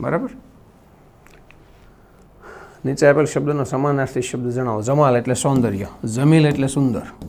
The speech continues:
જમીલ સુંદર. જમાલ અને જમીલ બે અરબી શબ્દો છે એવું યાદ રાખજો.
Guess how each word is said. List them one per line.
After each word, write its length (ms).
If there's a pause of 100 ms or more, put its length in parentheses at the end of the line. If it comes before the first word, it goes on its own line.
(540)
જમીલ 580 (2000)
સુંદર. 300 (4000)
જમાલ 360
અને 120
જમીલ 260
બે 140
અરબી 240
શબ્દો 360
છે 140
એવું 400
યાદ 160
રાખજો. 260